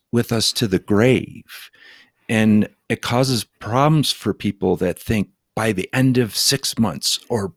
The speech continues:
by the year, I have to have this under control or get into thirty-four inch waist pants, you know, or my biceps have to look like this, you know, and that's where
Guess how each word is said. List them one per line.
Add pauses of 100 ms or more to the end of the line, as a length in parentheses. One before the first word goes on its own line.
(100)
by
the
year,
I
have
to
have
this (340)
under
control
or
get
into
thirty-four
inch (340)
waist
pants, (420)
you
know,
or
my
biceps
have
to
look
like
this, (480)
you
know,
and
that's
where